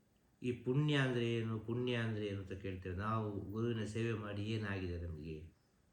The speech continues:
ಗುರುವಿನ ಸೇವೆ ಮಾಡಿ ನಮಗೆ ಏನಾಗಿದೆ? ಆ, ಗುರುಗಳ ಸೇವೆ ಮಾಡ್ತಾ ಇದ್ದೇವೆ, ಹಗಲು ರಾತ್ರಿ ಸೇವೆ ಮಾಡ್ತಾ ಇದ್ದೇವೆ,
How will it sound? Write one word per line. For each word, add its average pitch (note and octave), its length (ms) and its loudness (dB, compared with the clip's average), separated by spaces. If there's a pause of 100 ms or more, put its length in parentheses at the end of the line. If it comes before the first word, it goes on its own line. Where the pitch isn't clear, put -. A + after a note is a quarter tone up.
(2500)
ಗುರುವಿನ A#2+ 300 2
ಸೇವೆ A#2 300 2
ಮಾಡಿ G#2+ 240 -2
ನಮಗೆ G#2 260 -4
ಏನಾಗಿದೆ? E2+ 580 -4 (680)
ಆ, G2 140 -2
ಗುರುಗಳ G2 300 -2
ಸೇವೆ G2 240 -2
ಮಾಡ್ತಾ F#2+ 360 -4
ಇದ್ದೇವೆ, F2+ 420 -2
ಹಗಲು F#2+ 280 -2
ರಾತ್ರಿ F#2+ 300 -4
ಸೇವೆ F#2+ 320 -4
ಮಾಡ್ತಾ F2+ 260 -4
ಇದ್ದೇವೆ, E2+ 580 -6